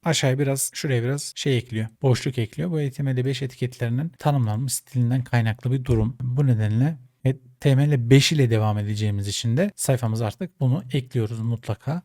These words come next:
Bunu eklemediğimiz sayfalar artık geçmişe dönelik, yönelik sitelerin içerisinde olabilir ama şu an güncel olarak H T M L beş kullanmak zorundayız. Buna giderek bütün tarayıcılar zaten uyum sağladı.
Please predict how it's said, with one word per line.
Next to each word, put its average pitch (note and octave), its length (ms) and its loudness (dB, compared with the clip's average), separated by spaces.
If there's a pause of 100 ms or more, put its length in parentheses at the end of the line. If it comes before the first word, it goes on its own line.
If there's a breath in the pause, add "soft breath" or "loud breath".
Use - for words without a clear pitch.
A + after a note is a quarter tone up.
Bunu C3+ 260 0
eklemediğimiz B2 600 2
sayfalar B2 540 -2
artık - 340 -8
geçmişe B2+ 460 -2
dönelik, B2 420 -2
yönelik A#2 480 -2
sitelerin A2+ 500 -2
içerisinde A2+ 460 -4
olabilir A2+ 400 0
ama F3+ 300 2
şu - 160 0
an B2+ 160 6
güncel C3 240 6
olarak A2+ 360 0
H B2+ 80 -2
T A#2 80 -6
M A#2 180 0
L A#2+ 100 -2
beş C3 360 0
kullanmak B2 420 0
zorundayız. A#2 720 0
Buna A#2+ 180 4
giderek A2+ 460 -4
bütün A#2 260 0
tarayıcılar A2 500 0
zaten A#2 320 -2
uyum G#2+ 260 0
sağladı. A#2+ 420 -2